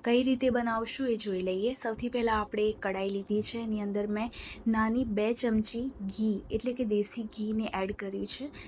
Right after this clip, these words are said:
ઘી થોડું આપણું ગરમ થાય એટલે મેં નાળિયેરની છીણ એડ કરી છે. ટોટલ ત્રણ કપ એટલે કે કપના મેઝરમેન્ટથી આજે આપણે આ લડ્ડુ બનાવવાના છે. ત્રણ કપ નાળિયેર છીણ આપણે એડ કરીશું, એટલે કે નાળિયેરનો બુરાદો આપણે એડ કરીશું. આને વધારે નહીં, ખાલી બે,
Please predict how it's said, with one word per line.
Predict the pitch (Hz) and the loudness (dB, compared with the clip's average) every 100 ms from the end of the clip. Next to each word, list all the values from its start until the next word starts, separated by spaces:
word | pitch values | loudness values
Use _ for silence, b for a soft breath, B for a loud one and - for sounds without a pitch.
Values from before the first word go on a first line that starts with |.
| - | -6
ઘી | 196 233 | -2 0
થોડું | 269 262 247 226 | 0 0 2 0
આપણું | 220 214 | 0 0
ગરમ | 208 202 202 | 0 0 -2
થાય | 208 214 | -2 -2
એટલે | 247 - 214 214 | -2 -2 -2 -2
મેં | 208 226 | -2 0
નાળિયેરની | 214 190 185 208 214 220 | 2 2 2 2 2 2
છીણ | 247 - - 254 254 - | 0 -2 0 0 0 -2
એડ | 202 202 | -2 0
કરી | 202 196 208 | -2 0 -2
છે. | - 294 B B B | -2 -6 B B B
ટોટલ | 247 240 262 | 2 4 2
ત્રણ | - 240 226 277 - | 2 2 4 2 2
કપ | - 214 - | 2 2 4
એટલે | 226 254 | 2 2
કે | 262 285 | 2 2
કપના | 262 233 - 262 | 2 0 0 2
મેઝરમેન્ટથી | 247 214 214 208 202 202 220 | 2 2 2 0 0 0 0
આજે | 214 202 208 | 2 0 -2
આપણે | 196 208 | -2 -2
આ | 202 | 0
લડ્ડુ | 190 180 196 | 0 0 0
બનાવવાના | 196 196 196 202 | 0 0 -4 -4
છે. | 202 262 | -4 -6
ત્રણ | 277 214 226 254 | -2 2 2 0
કપ | - 220 - _ - | -2 -4 -4 _ -2
નાળિયેર | 220 214 208 214 | 0 2 4 4
છીણ | 214 - 226 233 | 2 0 2 2
આપણે | 233 220 214 | 2 -2 -2
એડ | 196 | -2
કરીશું, | 202 208 202 - 247 | -2 -2 -2 -2 -2
એટલે | 247 226 220 | -2 -2 -2
કે | 254 | 0
નાળિયેરનો | 214 196 196 208 247 | 0 0 -2 0 2
બુરાદો | 208 202 190 185 208 | 2 2 0 0 0
આપણે | 190 202 - | -2 -4 -4
એડ | 190 196 | -2 -2
કરીશું. | 208 208 202 - 294 330 B B B | -2 -2 -2 -2 -2 -4 B B B
આને | 208 220 | 0 2
વધારે | 226 202 196 233 247 | 2 2 2 0 0
નહીં, | 262 | 0
ખાલી | 262 240 226 | 0 0 0
બે, | 208 214 214 | 4 4 2